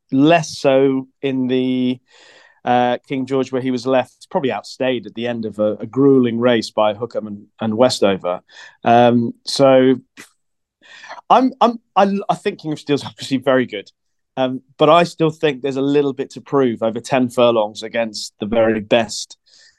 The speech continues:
uh, ten furlong horses around. Um, yeah, and also, he, he's, he's clearly, he's, <laughs> there's a lot to like about him, but I think at the price that he is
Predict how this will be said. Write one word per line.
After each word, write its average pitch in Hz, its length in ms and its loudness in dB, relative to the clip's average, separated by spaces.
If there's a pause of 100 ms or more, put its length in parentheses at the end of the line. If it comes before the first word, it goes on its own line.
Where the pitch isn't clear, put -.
(140)
uh, 107 280 -2
ten 113 200 -2
furlong 110 340 0
horses 104 340 -8
around. 101 460 -4 (140)
Um, 104 540 0 (640)
yeah, 151 180 4
and 170 140 2
also, 175 400 2 (1800)
he, 170 260 -2
he's, 170 400 -2
he's 175 160 -2
clearly, 208 400 2
he's, 165 220 -6 (180)
<laughs> - 420 -18 (400)
there's 170 180 -2
a 208 60 2
lot - 200 0
to 180 100 -4
like 170 260 -4
about 123 300 -10
him, 123 100 -10
but 147 120 -6
I 165 40 -2
think 214 200 -4
at 175 60 -6
the 165 80 -6
price 190 480 -2
that 127 120 -2
he 151 260 2
is 110 220 -4